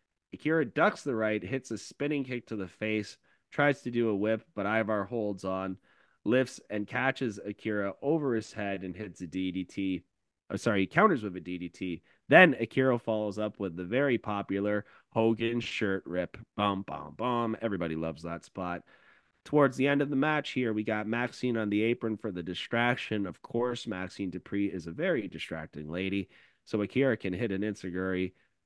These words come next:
follow it up with a sunset flip to actually pin Ivar. Man, it was a match that was maybe about a minute and a half when you look at actual bell time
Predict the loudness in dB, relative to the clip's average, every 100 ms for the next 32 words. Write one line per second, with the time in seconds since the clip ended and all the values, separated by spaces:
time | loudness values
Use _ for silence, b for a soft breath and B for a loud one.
0 | 4 8 8 6 2 -2 -2 -4 -4 -4
1 | -6 -4 -6 -6 -10 -10 -4 -2 -2 -4
2 | -4 -4 -6 -10 -4 2 4 2 0 2
3 | 8 8 8 2 -2 -6 -10 _ -4 0
4 | 2 2 0 -4 -12 -18 -6 -4 0 0
5 | -2 -4 -6 -2 0 0 0 0 -2 0
6 | 0 2 0 0 2 2 0 -2 -4 0
7 | 2 2 2 2 2 2 2 0 -6 -2
8 | 0 2 0 -2 -4 -4 -4 -4 -4 0
9 | 0 0 0 0 0 0 -4